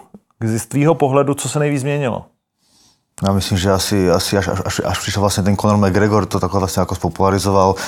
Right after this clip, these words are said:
Speaker 2: tak to dělalo čím dál více lidí, to vlastně dělalo tenhle sport. A vlastně čím víc dělá ten sport více lidí, tak tím,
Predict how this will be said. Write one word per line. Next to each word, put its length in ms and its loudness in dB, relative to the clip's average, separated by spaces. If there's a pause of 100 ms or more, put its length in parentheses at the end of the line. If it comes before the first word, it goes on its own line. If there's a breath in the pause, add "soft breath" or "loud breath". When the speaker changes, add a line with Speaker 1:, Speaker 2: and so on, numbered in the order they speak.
(160 loud breath)
Speaker 2:
tak 140 -4
to 140 0
dělalo 340 4
čím 200 0
dál 160 4
více 220 0
lidí, 240 2
to 120 -2
vlastně 220 0
dělalo 200 4
tenhle 220 2
sport. 460 0 (360 loud breath)
A 240 4
vlastně 260 2
čím 180 0
víc 180 2
dělá 300 4
ten 180 0
sport 260 -2
více 200 0
lidí, 300 4
tak 220 0
tím, 380 0